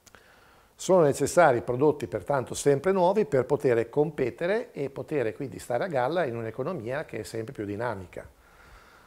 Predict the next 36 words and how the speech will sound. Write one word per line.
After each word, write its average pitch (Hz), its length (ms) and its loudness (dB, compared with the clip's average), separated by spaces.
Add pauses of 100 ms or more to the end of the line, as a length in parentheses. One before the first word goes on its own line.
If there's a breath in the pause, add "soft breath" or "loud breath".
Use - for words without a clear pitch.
(240 loud breath)
Eh, 104 580 -6
gli 110 100 -6
esempi 135 400 0
in 117 60 -6
questo 123 260 -8
caso 131 260 2
potrebbero 113 420 -4
essere 113 480 0
veramente 110 520 -2
tantissimi. 110 560 -6
Prima 110 180 -6
ho 113 40 -6
fatto 113 220 -6
il 110 80 -6
caso 117 540 -2 (340 loud breath)
della 113 200 -2
telefonia, 131 560 0
ma 110 160 -4
pensiamo 113 520 -6
a 110 40 -6
un 113 40 -6
altro 113 200 -4
prodotto 117 560 -2
che, 107 200 -12
ovviamente, 110 380 -12
col 113 160 -8
quale 127 220 0
condividiamo 117 560 -4
una 110 100 -8
gran 110 260 -4
parte 120 400 2
del 104 120 -10
nostro 120 380 -6
tempo, 120 360 -2
pensiamo 123 380 -4
all'automobile. 135 840 2